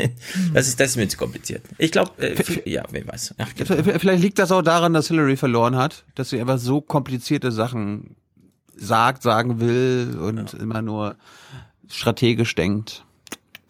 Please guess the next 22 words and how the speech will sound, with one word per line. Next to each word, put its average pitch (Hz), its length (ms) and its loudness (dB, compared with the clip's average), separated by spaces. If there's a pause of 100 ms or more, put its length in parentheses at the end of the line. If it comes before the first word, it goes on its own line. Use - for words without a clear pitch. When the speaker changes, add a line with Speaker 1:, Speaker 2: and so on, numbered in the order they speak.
(880)
Speaker 1:
Wer 123 120 4
weiß, 180 260 2
wer 180 140 4
weiß. 170 580 2
Jedenfalls, 160 640 0
was 139 160 -4
wir 139 80 -2
sicher 123 300 -2
wissen, 123 260 -2
ist, 117 420 -4
Jens 139 680 2
ist - 400 -4
unser 117 380 2
Präsentator 101 840 0
heute. 117 540 0 (560)
Speaker 2:
Gut. 95 480 -2
Speaker 1:
Und 117 300 2
er 101 180 0
widmet 123 340 -2
seinen 107 240 2
Geburtstag 101 840 0
dem 95 280 0